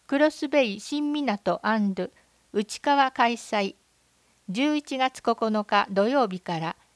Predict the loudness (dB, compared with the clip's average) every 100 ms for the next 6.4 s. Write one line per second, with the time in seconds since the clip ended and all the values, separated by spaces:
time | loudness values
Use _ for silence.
0 | _ -2 2 2 -2 -2 -2 -4 0 0
1 | 2 0 -4 -4 _ -4 -2 0 0 4
2 | 2 2 -4 -8 _ _ _ _ _ _
3 | _ -6 0 0 0 -2 -4 -4 -2 0
4 | -2 -2 -2 0 0 0 -4 -6 -8 -12
5 | _ _ _ _ _ _ _ _ _ 2
6 | 4 6 4